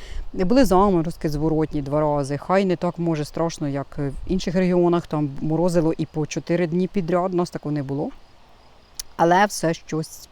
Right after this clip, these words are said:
повпливало. Тримається довго, ну, вже з тиждень часу тримається. Звісно, квітка, ну, поміняла так свою барву, але дивіться, тримається, ну, якщо я її не буду так прям шарпати, вона ще буде с-, триматись. Бо я думала, що я торкнусь, ці пелюстки облетять. Ще ні.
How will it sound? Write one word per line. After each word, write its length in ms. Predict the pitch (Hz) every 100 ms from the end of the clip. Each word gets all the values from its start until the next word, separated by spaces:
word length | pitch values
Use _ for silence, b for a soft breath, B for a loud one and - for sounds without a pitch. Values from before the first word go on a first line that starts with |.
| -
повпливало. 640 | 165 - 165 135 151 - - B B B
Тримається 440 | 185 214 285 -
довго, 340 | 185 185 160 147
ну, 120 | 143
вже 180 | 131 175
з 80 |
тиждень 340 | - 202 175 190
часу 300 | - 180 151
тримається. 680 | - 139 170 220 160 - 131
Звісно, 380 | 147 269 185
квітка, 440 | - 190 247 170 151 B B B
ну, 120 | 190 190
поміняла 600 | 214 262 226 170 139 147
так 180 | 202 -
свою 160 | 214
барву, 240 | 185 190 -
але 100 | 143
дивіться, 440 | 165 233 - 143 -
тримається, 840 | - 156 190 277 220 - - 151 151 156 -
ну, 180 | 156 -
якщо 320 | 160 170 -
я 40 | 247
її 100 | 220
не 60 |
буду 200 | 190 196
так 280 | 185 165 - 160
прям 200 | 175 151
шарпати, 600 | - 226 339 - - 143 B B B B
вона 240 | 156 190
ще 260 | 214 - 240
буде 280 | 190 202 214
с-, 260 | 190 175
триматись. 480 | 165 196 190 151 143
Бо 120 | 131
я 140 | 156 190
думала, 280 | 269 285 -
що 100 | 226
я 60 |
торкнусь, 320 | 202 208 311
ці 100 | -
пелюстки 340 | 262 277 294 277
облетять. 340 | 226 208 175
Ще 200 | - -
ні. 360 | 494 571 523